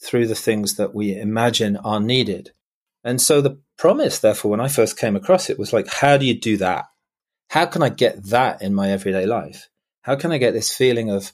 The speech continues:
of flow? How can I get this feeling of kind of effortless creation? And what is it that these people are doing on the stage, which for me is, is I think of it as a laboratory. It's a place where you get to try stuff out and get feedback and invent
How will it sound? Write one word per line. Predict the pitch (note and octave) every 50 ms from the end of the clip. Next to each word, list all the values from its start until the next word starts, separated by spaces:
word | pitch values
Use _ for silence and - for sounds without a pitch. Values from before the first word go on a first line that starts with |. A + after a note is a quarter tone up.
| _ _ _ _ _ _ _ _ _ _ _
of | C3 C3+ C3
flow? | - - E3 D#3+ C3+ G#2+ G#2+
How | A#2+ C#3 C#3+
can | C#3+ - C#3+
I | C3 B2
get | A2 B2 A#2+ G#2 A2
this | A2+ - -
feeling | - B2 A#2 A2+
of | G#2 -
kind | - G#2+ G#2
of | - -
effortless | - C#3+ C#3 C#3+ - - A2 A2 G#2 -
creation? | - - - G2+ G2+ A2 A#2+ - - - F2+ - - - _ _ _ _ _ _ _ _ _ _
And | - A#2 A#2 G#2+
what | A#2+ C#3 D#3+
is | D#3 C#3+ -
it | B2+ - -
that | A2 - - -
these | A#2+ B2 B2+ B2+ - - - _
people | - A#2+ A2+ - A2+ G2+
are | F#2+ G2 -
doing | - C#3+ D#3 F3 C#3 F#2 D2 C#2+ - - C3+ - -
on | B2 A2+ G#2
the | G2
stage, | F#2+ - - - G2+ F#2+ F#2+ G2+ G2+ -
which | G2 - - -
for | - B2+
me | A#2+ B2+ D3+ E3 D3+ B2
is, | A2+ G#2 - - - - - _ _ _ _ -
is | G#2+ G2+ G2+
I | G#2+ A2
think | G2+ - A2+ G#2
of | G2
it | F#2+ -
as | G2+ F#2
a | A2 G#2
laboratory. | G2+ F#2+ G#2 C3 A#2 G2+ - - - - E2+ -
It's | - -
a | -
place | - - G#2 G2 - -
where | G#2
you | G2 F#2+ G2
get | - - E2 - -
to | - -
try | - A2 G2+
stuff | G2 - - G2 - -
out | C#3+ C3 A2 -
and | G2 G2
get | - E2+ -
feedback | - - A#2+ G#2 - G#2+ G2+ G2 G2 -
and | F#2+ F2+ G2 - _ _ _ _ _ _
invent | - G#2 G#2 G#2 G2+ G2 F#2+ -